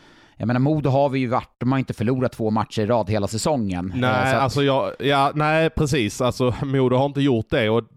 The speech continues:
Speaker 2: det är väl lite det som känns som att Modo är så pass stabila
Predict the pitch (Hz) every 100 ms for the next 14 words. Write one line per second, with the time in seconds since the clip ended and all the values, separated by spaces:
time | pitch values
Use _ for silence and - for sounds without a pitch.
0 | _ _ 123 127 131 143 - 123 139 123
1 | 131 131 123 - 135 110 117 117 - 127
2 | 123 107 123 127 117 - - 135 113 -
3 | 123 - - 123 104 143 98 98 101 110